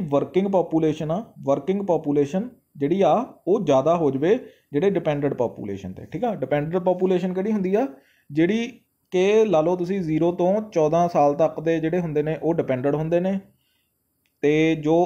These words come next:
ਆਪਣੇ ਪੰਦਰਾਂ ਤੋਂ ਲੈ ਕੇ ਪੈਂਹਠ ਸਾਲ ਤੱਕ ਦੇ ਹੁੰਦੇ ਨੇ, ਇਹ ਵਰਕਿੰਗ ਪਾਪੂਲੇਸ਼ਨ ਹੁੰਦੀ ਆ, ਤੇ ਪੈਂਹਠ ਪਲੱਸ ਵਾਲੇ ਵੀ ਡਿਪੈਂਡੈਂਟ ਪਾਪੂਲੇਸ਼ਨ ਹੁੰਦੀ ਆ। ਠੀਕ ਆ, ਸੋ ਇਹ ਜਦੋਂ ਜ਼ਿਆਦਾ ਹੋ ਜਾਵੇ ਇਹਨਾਂ ਦੋਨਾਂ ਤੋਂ, ਪੈਂਹਠ ਪਲੱਸ ਤੇ ਜ਼ੀਰੋ ਤੋਂ ਚੌਦਾਂ ਦੇ ਵਿੱਚ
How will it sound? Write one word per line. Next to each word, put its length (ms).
ਆਪਣੇ 260
ਪੰਦਰਾਂ 520
ਤੋਂ 160
ਲੈ 220
ਕੇ 320
ਪੈਂਹਠ 380
ਸਾਲ 220
ਤੱਕ 240
ਦੇ 100
ਹੁੰਦੇ 260
ਨੇ, 200
ਇਹ 180
ਵਰਕਿੰਗ 400
ਪਾਪੂਲੇਸ਼ਨ 540
ਹੁੰਦੀ 320
ਆ, 100
ਤੇ 60
ਪੈਂਹਠ 360
ਪਲੱਸ 300
ਵਾਲੇ 200
ਵੀ 100
ਡਿਪੈਂਡੈਂਟ 420
ਪਾਪੂਲੇਸ਼ਨ 540
ਹੁੰਦੀ 260
ਆ। 80
ਠੀਕ 180
ਆ, 40
ਸੋ 260
ਇਹ 180
ਜਦੋਂ 240
ਜ਼ਿਆਦਾ 280
ਹੋ 140
ਜਾਵੇ 160
ਇਹਨਾਂ 200
ਦੋਨਾਂ 260
ਤੋਂ, 100
ਪੈਂਹਠ 260
ਪਲੱਸ 220
ਤੇ 160
ਜ਼ੀਰੋ 240
ਤੋਂ 120
ਚੌਦਾਂ 300
ਦੇ 120
ਵਿੱਚ 220